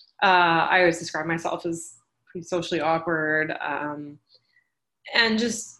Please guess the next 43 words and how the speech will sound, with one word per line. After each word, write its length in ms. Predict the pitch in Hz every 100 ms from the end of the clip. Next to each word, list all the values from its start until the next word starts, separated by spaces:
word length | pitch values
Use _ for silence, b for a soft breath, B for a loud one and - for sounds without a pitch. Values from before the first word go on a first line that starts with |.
| -
t-, 380 | - - - - -
tend 320 | 285 294 285
to, 600 | - 277 269 269 262 240 220 214
tend 300 | - 233 233 240
to 120 | 277
be 160 | 240
the 80 | 233
ones 220 | 226 214
watching 520 | 196 180 202 233 208 170
and 80 |
the 60 | 165
ones 240 | 175 175
feeling 460 | - - 190 196 180
like 180 | 165 -
we're 80 | 160
on 140 | 160
the 100 | 160
outside 380 | 156 156 208 208
a 60 |
lot. 160 | 175 -
And 80 | 214
that 120 | 285
can 100 | 427
be 80 | 453
a 60 | 320
lonely 300 | 226 220 214
place 320 | 214 185 -
to 60 | -
be, 300 | 175 165 151
right? 260 | 156 196
Like, 200 | 226 233
you 80 | 269
wouldn't 200 | 302 233
change 380 | - 226 269 302
it 100 | 170
in 80 | 170
some 160 | 170
ways, 160 | 160 151
'cause 140 | -
I 80 | 175
think 220 | 175 180
that's 240 | 175 170 -
where 420 | 160 156 156